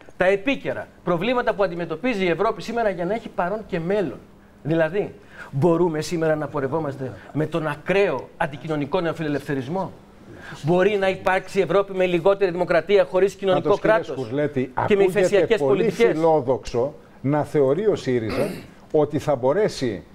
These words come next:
Speaker 2: εκλεγόμενος, ερχόμενος στην εξουσία, να μεταβάλει όλο το ευρωπαϊκό τοπίο για να υποφεληθεί η Ελλάδα.
Speaker 1: Δεν είναι το θέμα.
Speaker 2: Αυτό
Speaker 1: Ο,
Speaker 2: ακούγεται
Speaker 1: ο,
Speaker 2: πολύ
Speaker 1: ο σύριζα
Speaker 2: φιλόδοξο.
Speaker 1: δεν μπορεί να το κάνει αυτό
Speaker 2: Ακούγεται
Speaker 1: από μόνος
Speaker 2: πολύ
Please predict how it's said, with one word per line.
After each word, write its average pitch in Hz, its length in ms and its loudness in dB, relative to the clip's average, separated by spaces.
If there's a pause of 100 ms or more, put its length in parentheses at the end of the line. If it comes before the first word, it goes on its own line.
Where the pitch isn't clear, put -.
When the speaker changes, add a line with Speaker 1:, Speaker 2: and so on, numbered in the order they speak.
(180)
Speaker 2:
εκλεγόμενος, 139 840 0
ερχόμενος 143 460 0
στην 127 120 -6
εξουσία, 135 400 -2
να 180 160 0
μεταβάλει 190 760 2 (240)
όλο 240 320 6
το 226 100 2
ευρωπαϊκό 165 600 2
τοπίο 185 440 2
για 214 180 0
να 202 120 2
υποφεληθεί 196 580 2
η 254 80 4
Ελλάδα. 247 280 2
Speaker 1:
Δεν 202 180 0
είναι 226 160 0
το 185 120 -4
θέμα. 165 160 2
Speaker 2:
Αυτό 160 140 0
Speaker 1:
Ο, - 20 4
Speaker 2:
ακούγεται 226 360 0
Speaker 1:
ο, - 20 0
Speaker 2:
πολύ 214 240 0
Speaker 1:
ο 180 40 -2
σύριζα 160 220 0
Speaker 2:
φιλόδοξο. 196 240 2
Speaker 1:
δεν 220 120 -2
μπορεί 214 140 -2
να 214 100 0
το 180 80 -2
κάνει 175 240 -4
αυτό 165 140 -4
Speaker 2:
Ακούγεται 196 260 2
Speaker 1:
από 185 100 0
μόνος 190 140 2
Speaker 2:
πολύ 202 100 2